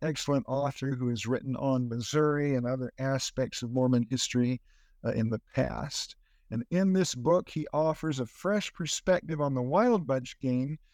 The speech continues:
made famous by their leader, Butch Cassidy. Uh, the author is a direct descendant of Frank LeSueur, and this book documents the author's findings as he studies all available sources related to the murder of his great uncle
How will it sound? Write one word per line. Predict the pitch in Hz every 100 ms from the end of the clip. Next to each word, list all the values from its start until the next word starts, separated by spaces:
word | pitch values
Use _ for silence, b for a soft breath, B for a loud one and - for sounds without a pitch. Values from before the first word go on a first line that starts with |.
| _ -
made | 139 127
famous | - 180 208 180
by | 131 170 170
their | 170 156
leader, | 156 170 175 175 - _ _ _ -
Butch | 151 147 -
Cassidy. | - 147 135 - 120 107 127 - _ _ _
Uh, | 127 117
the | 110 113
author | 127 147 147 - 151
is | 135 131
a | 131
direct | 113 123 151 160
descendant | 156 - 143 151 131
of | 123
Frank | - 208 285
LeSueur, | 214 156 - - 123 127 156 - _ _ _
and | 131 156
this | 190 139
book | 156 180 -
documents | 156 180 - 180 170 143
the | 135 143
author's | 160 156 135 123
findings | - 160 165 170 160 156
as | 143 123
he | 117
studies | - - 175 175 156 151 147 -
all | 143 170 214 208
available | 180 190 180 170
sources | - - 185 170 131 135 131 _ _ _ -
related | 135 143 180 190
to | 165
the | 160
murder | 160 165 180 170
of |
his | 143 117
great | - 143 139 165
uncle | 190 - 139 165